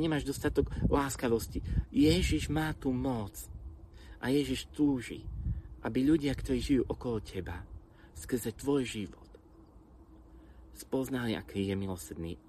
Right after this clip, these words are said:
Otec. Očakávaš to? Túžiš potom?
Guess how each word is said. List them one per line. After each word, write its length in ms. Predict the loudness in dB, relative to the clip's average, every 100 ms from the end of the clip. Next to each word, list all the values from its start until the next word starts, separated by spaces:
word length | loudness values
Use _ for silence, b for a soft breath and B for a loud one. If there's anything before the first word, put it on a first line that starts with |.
| -14
Otec. 400 | -14 -14 -20 -20 -20 -20 -20 -20 -20 -20 -20 -20 -12
Očakávaš 720 | -12 -8 -8 -8 -6 -8 -10
to? 160 | -12 -12 -18 -20 -20 -20 -20 -4
Túžiš 480 | -2 -2 -2 -8 -10 -10 -6
potom? 320 | -6 -8